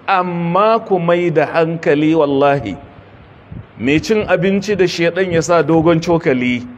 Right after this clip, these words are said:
Ku mai da hankali. Mai ruɓaɓɓen haƙori ya yi tauna hankali,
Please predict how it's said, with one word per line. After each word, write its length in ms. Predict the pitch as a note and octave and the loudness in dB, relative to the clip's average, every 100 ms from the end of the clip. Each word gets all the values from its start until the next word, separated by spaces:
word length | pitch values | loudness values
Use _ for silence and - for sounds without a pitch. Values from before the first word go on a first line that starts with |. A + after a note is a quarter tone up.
| - - - - - - - - - - - | -20 -20 -20 -20 -20 -20 -20 -20 -20 -12 -4
Ku 60 | |
mai 140 | G4+ G4 | 0 2
da 100 | G#3 | 2
hankali. 480 | F#3+ F#3+ C#3 C3 - - - - - - - - - - - | 2 2 2 0 -4 -14 -20 -20 -20 -20 -20 -20 -20 -20 -6
Mai 200 | B2+ F3 | 0 4
ruɓaɓɓen 560 | F3+ F3+ A3+ A#3+ A#3+ A#3+ | 4 2 0 0 2 0
haƙori 580 | B3 A#3+ A#3+ A#3+ A#3+ G3+ | 2 4 4 2 0 2
ya 60 | |
yi 100 | F#3 F#3+ | 2 2
tauna 520 | G3+ F3+ E3+ F3+ F3+ | 2 2 4 2 2
hankali, 520 | F3 G3+ G#3+ F3+ | 0 0 2 2